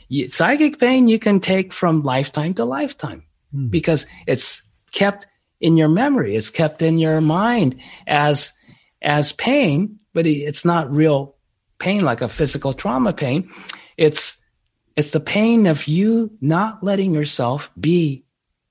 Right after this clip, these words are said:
Speaker 1: the real light that you are, the real being, the real spirit that you are,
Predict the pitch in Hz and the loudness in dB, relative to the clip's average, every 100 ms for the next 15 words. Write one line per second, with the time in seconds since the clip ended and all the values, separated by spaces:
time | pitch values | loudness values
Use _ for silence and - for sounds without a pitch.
0 | _ - 135 131 139 131 127 123 123 123 | _ -4 -2 0 0 0 -2 -2 -4 -4
1 | 123 107 - 151 131 170 95 107 98 120 | -8 -8 -8 -4 -4 -4 -6 -6 -4 -4
2 | 113 107 104 151 147 131 101 104 120 117 | -4 -8 -6 -4 -2 -4 -6 -8 -8 -8
3 | 101 - - 202 120 - 104 92 - 135 | -8 -10 -6 -4 -4 -6 -12 -10 -10 -6
4 | 190 - | -6 -6